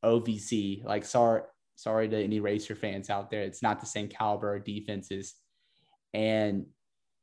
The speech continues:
he's just adjusting. He's adjusting to wanting to, you can see clearly he's, he gets frustrated by the calls quite a bit.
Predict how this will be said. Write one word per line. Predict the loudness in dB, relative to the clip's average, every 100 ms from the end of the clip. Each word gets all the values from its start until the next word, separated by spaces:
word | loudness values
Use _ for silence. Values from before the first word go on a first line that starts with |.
| _
he's | -8 -4
just | -2 -2
adjusting. | 0 4 4 2 -4
He's | -2 -2
adjusting | 0 2 2 2 -2 0
to | 0 0 2 0 -2 _ _ _ _ -12
wanting | 2 4 6 6
to, | 2 0
you | 0
can | 2
see | 2 2 0
clearly | 2 4 6 4 2
he's, | -2 -6 -12
he | -8 0
gets | 2 4
frustrated | 4 4 2 0 0
by | -2
the | -2
calls | 2 6 6 4
quite | 4 4
a | 6
bit. | 4 2 -2